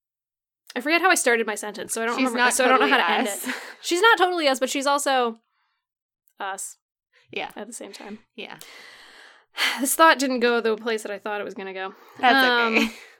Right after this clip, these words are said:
Speaker 2: <laughs> It happens.
Speaker 1: I think it was, I think it was important that Shay got turned pretty because we got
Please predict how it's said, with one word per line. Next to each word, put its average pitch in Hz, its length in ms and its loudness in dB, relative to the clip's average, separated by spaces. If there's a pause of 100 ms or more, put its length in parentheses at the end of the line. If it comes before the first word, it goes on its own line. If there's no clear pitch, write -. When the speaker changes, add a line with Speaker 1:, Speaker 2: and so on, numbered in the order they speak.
(720)
Speaker 2:
<laughs> - 140 -4 (640)
It 240 100 -10
happens. - 400 -8
Speaker 1:
I 269 80 2
think 359 200 2
it 370 40 0
was, 359 260 2
I 262 60 -4
think 330 140 -6
it - 20 -4
was 359 120 -2
important 220 560 -4 (1500)
that 240 200 -2
Shay 220 220 -4
got 208 220 -4
turned 202 240 -12
pretty 180 400 -14 (540)
because 226 760 -6 (1120)
we 247 800 -2
got 320 480 0